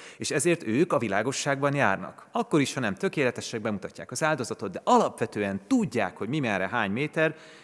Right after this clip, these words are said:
és jó alapon vannak. És amikor Jézus ezeket a szavakat mondja nekik,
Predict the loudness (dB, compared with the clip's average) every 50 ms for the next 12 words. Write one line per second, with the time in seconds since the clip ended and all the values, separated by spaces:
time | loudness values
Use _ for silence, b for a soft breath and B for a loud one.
0 | B -10 -8 -8 -4 -2 0 0 0 0 -2 -6 -6 -6 -8 -12 -12 -12 -10 -12
1 | -12 -12 -12 -14 -18 _ -20 _ _ _ _ _ _ _ _ B B B B B
2 | B B B -8 -6 -4 -2 -2 -4 -4 -2 0 2 2 2 2 -2 -8 -20 -10
3 | -4 -2 -2 -2 -2 -4 -2 -2 -2 -2 -2 -4 -4 -4 -2 0 0 2 2 2
4 | 2 0 -2 -2 -4 -4 -2 -2 -2 -2 -2 -4 -6 -8 -8 -10 -18